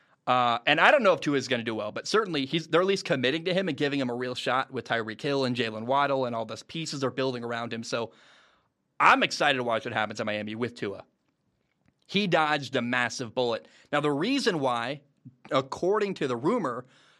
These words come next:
the reason why this Tom Brady Miami Dolphins plan fell apart is because of the Brian Flores lawsuit filed against Miami. And, uh,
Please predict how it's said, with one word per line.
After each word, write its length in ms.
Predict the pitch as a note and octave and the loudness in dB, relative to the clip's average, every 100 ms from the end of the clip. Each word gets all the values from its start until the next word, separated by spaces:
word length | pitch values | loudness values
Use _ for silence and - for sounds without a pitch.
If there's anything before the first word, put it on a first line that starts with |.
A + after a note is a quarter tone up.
| _ | _
the 100 | C3+ | -2
reason 440 | C3 D#3+ G3+ F#3+ D#3 | 0 0 -2 -4 -4
why 260 | D3 D3 | -2 -2
this 200 | C#3 C3 | -2 -4
Tom 380 | - D3+ D3 D3 | -4 -2 0 -2
Brady 520 | C3 B2+ B2+ B2+ B2+ - - | -2 -2 -2 -4 -6 -10 -8
Miami 360 | A#2 A#2+ A#2+ | -2 0 -2
Dolphins 420 | A#2 A#2+ A#2+ A2+ - | 0 -2 -2 -6 -8
plan 280 | B2 G#2+ | -6 -6
fell 180 | G#2 G2+ | -6 -8
apart 360 | - - C3+ - | -6 -2 -2 -4
is 160 | A2+ A#2 | -12 -6
because 580 | A2+ - A2 G#2+ G#2 - | -8 -2 -2 -2 -8 -6
of 320 | G#2 G#2+ G#2+ | -4 -4 -8
the 320 | G#2+ G#2 G#2 _ _ _ _ _ _ _ _ _ _ _ _ _ _ - | -10 -8 -10 _ _ _ _ _ _ _ _ _ _ _ _ _ _ 0
Brian 360 | D3 D3 D3+ | 4 4 2
Flores 580 | - C#3+ C3+ B2 A#2+ A#2+ | -4 -2 0 0 -4 -8
lawsuit 540 | B2 C3 C3+ B2+ C3 - | -2 0 0 -4 -10 -6
filed 380 | C3+ B2 A#2+ A2+ | 0 0 0 -4
against 420 | A#2 A#2+ A#2+ A#2+ | -4 -4 -6 -8
Miami. 480 | G#2+ A#2 A2+ - _ _ _ _ _ _ _ _ _ _ _ _ _ _ | -4 -4 -4 -8 _ _ _ _ _ _ _ _ _ _ _ _ _ _
And, 400 | C3 C3+ C3 B2+ | 2 2 2 0
uh, 380 | B2 B2 A#2+ A#2 | 2 2 0 -4